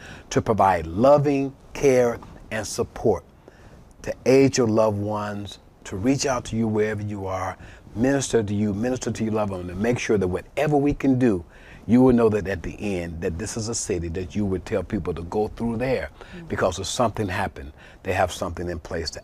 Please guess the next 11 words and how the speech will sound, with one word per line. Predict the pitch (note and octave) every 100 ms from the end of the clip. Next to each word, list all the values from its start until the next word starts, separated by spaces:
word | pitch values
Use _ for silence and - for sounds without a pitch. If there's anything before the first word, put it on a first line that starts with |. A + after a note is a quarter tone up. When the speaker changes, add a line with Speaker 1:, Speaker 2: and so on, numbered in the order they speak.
| -
Speaker 1:
actually | F2 F2 - E2 D#2 - -
take | - F#2 D#2
care | - E2+
of | D2+
you. | D2+ C#2+ - - -
That's, | F#2 B2+ C3+ - - F#2
that's | A#2+ - -
what | G#2 A2+ -
the | F#2+
role | G#2 G#2 G2+
is, | F2 A2+ G#2